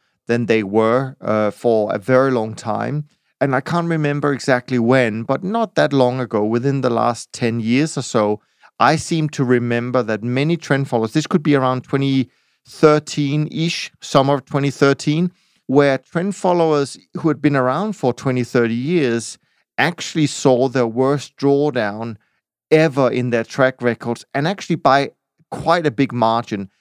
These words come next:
So about fifty percent deeper than what we had seen before. Not everyone, but, but many of the leading C T As did. So,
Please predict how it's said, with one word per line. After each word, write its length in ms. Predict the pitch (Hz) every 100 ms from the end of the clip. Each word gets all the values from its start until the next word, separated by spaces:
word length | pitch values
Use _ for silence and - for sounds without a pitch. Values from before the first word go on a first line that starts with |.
| _
So 200 | - 156
about 280 | 151 160 151
fifty 380 | - 160 - 160
percent 460 | 143 139 131 120 -
deeper 400 | 151 151 156 127
than 220 | 123 120
what 260 | 123 - 113
we 160 | 127
had 160 | 120 -
seen 300 | - 135 117
before. 760 | 117 - - 143 110 101 123 143 _ -
Not 260 | 180 226
everyone, 600 | - 160 156 135 107 110
but, 280 | 123 135 120 _ _ -
but 160 | 123
many 360 | 120 143 160 156
of 140 | 127
the 140 | 98 120
leading 400 | 120 123 127 120
C 180 | - 127
T 320 | - 113 113
As 140 | 107 _
did. 340 | 160 147 107 - _ _
So, 400 | - 165 139 117